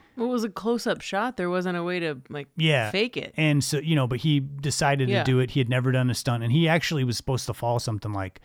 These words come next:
Speaker 2: thirty feet or something.
Speaker 1: Forty feet.
Speaker 2: Forty, forty feet.
Speaker 1: Yeah.
Speaker 2: That's a long fall. And they basically had him lay on something that was blue sc-, blue, and then they, with a computer, like,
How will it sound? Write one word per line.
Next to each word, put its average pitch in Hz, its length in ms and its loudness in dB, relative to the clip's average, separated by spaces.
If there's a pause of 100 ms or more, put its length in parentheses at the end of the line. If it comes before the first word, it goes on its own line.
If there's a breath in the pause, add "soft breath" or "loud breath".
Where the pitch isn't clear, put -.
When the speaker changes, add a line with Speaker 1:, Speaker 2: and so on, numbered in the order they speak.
(480 soft breath)
Speaker 2:
thirty 120 380 -2
feet 120 360 -4
or 92 60 -6
something. 339 320 0
Speaker 1:
Forty - 20 -14
feet. 403 160 0
Speaker 2:
Forty, 127 300 0
forty 147 300 0
feet. 120 320 -2
Speaker 1:
Yeah. 262 80 -2
Speaker 2:
That's 139 180 -2
a 143 40 2
long 131 280 2
fall. 113 440 -2 (520 loud breath)
And 127 580 0 (400)
they 123 520 0 (260)
basically 131 440 0
had 117 200 0
him 110 280 -4 (360)
lay 123 260 0
on 117 140 -2
something 113 400 -2
that 107 200 -6
was 104 140 -4
blue 120 240 -2
sc-, - 220 -6 (120)
blue, 117 500 0
and 110 140 -4
then 107 120 -4
they, 101 240 -6 (220 loud breath)
with 127 160 -4
a 110 40 -6
computer, 113 540 -2
like, 101 200 -6